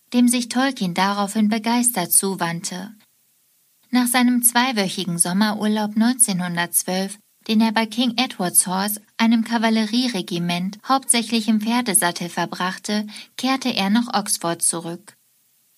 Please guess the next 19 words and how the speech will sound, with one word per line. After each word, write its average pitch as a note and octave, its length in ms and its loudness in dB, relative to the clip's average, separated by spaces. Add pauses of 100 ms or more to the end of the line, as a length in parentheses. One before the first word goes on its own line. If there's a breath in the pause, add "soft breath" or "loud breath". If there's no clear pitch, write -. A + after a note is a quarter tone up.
(260)
Hier C#4 240 0
begann G#3 360 0
er F3 120 0
bald, G3+ 380 0
sich A3+ 160 -4
mit A#3 160 2
dem B3 180 2
Finnischen F#3+ 460 2
auseinanderzusetzen. F3+ 1600 -2 (720)
Dieser B3 320 4
Einfluss A#3 520 -2
zeigte G#3 340 -2
sich F#3 260 -2
auch E3+ 140 -6
darin, F#3+ 680 -4 (280 loud breath)
dass A#3 220 2
er A#3 100 0
sein A3+ 240 2
Projekt A#3 560 -4